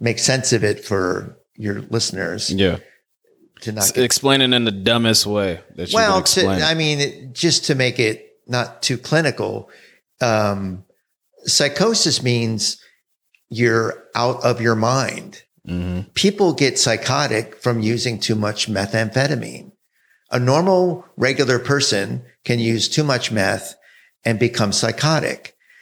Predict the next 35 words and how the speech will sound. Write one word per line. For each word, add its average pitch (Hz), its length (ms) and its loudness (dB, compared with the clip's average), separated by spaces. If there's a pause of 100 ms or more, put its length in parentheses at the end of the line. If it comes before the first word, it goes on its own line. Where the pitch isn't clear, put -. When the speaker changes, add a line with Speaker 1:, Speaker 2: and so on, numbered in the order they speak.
(300)
Speaker 1:
Chances 135 540 2
are 107 560 2 (220)
that 110 160 -2
when 107 160 2
the 95 80 -2
meth 117 320 0
goes 101 240 2
away, 104 640 0 (380)
they'll 104 120 0
go - 160 0
back 104 300 -2
to 104 80 0
their 95 160 -2
normal 92 380 0
mind 101 340 0
again. - 420 -6 (560)
But 120 100 2
if 117 120 0
they 113 100 2
use 139 360 2
it - 340 -2
too 151 180 2
much 117 380 0
and 101 260 -4 (640)
for - 140 -8
too - 220 0
long, 113 640 0 (1200)
they 123 220 0
can, 117 340 0 (160)
it - 160 -2
can 117 120 2
become 107 300 0
a 110 60 0
permanent 101 520 -2
state. - 420 -2